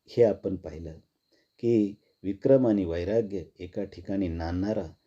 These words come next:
आणि जरी पटका भगवा झेंडा डोलवणारा महाराष्ट्र धर्म आणि राजकारण एकत्रित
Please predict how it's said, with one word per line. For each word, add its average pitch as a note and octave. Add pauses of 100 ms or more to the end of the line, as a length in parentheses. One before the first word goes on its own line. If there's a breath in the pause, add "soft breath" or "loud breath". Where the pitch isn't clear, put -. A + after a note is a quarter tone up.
(240)
आणि F#2
जरी A2
पटका F#2+ (380)
भगवा F2+
झेंडा F2+
डोलवणारा F2
महाराष्ट्र E2
धर्म F2
आणि E2+
राजकारण E2
एकत्रित F#2